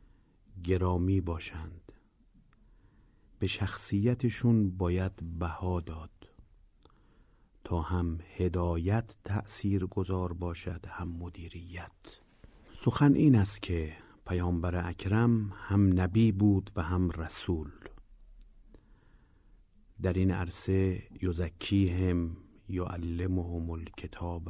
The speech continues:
و الحکمة. از سوی نبی اکرم ولی بود، رهبر جامعه هم بود. النبی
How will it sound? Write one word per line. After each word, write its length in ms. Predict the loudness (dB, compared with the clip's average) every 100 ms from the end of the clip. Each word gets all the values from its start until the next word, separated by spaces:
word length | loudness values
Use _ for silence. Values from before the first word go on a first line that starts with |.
| -10
و 40 |
الحکمة. 600 | -12 -12 -14 -14 -18 -20 -20 _ _ _ -20 -20 -20 -20 -20 -20 -20 -20 -20 -20 _ _ _ _ _ _ -2
از 100 | -2
سوی 880 | -2 2 6 6 8 8 8 8 2 -6 -14 -4
نبی 480 | -2 0 -2 -2 -2
اکرم 840 | -4 -8 -6 0 2 2 0 -2 -2
ولی 420 | 0 4 4 2
بود، 500 | -2 -6 -8 -16 -20 -20 _ -20 _
رهبر 600 | -10 -8 -8 -6 -2 0 0
جامعه 480 | 0 0 0 -2
هم 320 | -6 -6 -8 -10
بود. 400 | -14 -18 -20 -20 -20 -20 -20 -20 -20 -20 _ _ _ -20 -20 _ -4
النبی 680 | -2 0 -2 -4 -6 -4